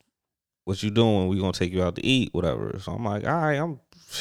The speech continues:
I was just chilling in the crib. Like, this is a weekday. You know, when your birthday on a weekday, you don't really try to have no plans or whatever, right?" So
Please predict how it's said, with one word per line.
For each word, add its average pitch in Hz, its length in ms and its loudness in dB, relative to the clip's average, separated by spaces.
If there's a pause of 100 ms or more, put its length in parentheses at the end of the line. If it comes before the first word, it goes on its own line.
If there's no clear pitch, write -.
(220)
I 92 120 -2
was 104 180 4
just 95 180 2
chilling 131 300 6
in 101 40 -2
the 98 60 -4
crib. 147 480 10
Like, 95 280 8
this 127 100 4
is 117 60 2
a 95 60 8
weekday. 117 520 12
You 135 140 8
know, 117 140 8
when 127 100 8
your 156 80 8
birthday 131 260 10
on 110 140 10
a 90 40 4
weekday, 95 380 10
you 120 140 6
don't 110 160 6
really 92 260 10 (580)
try 107 200 8
to 95 60 6
have 95 200 8
no 90 140 2
plans 107 460 4
or 87 80 -2
whatever, 85 340 0
right?" 95 340 4
So 90 400 2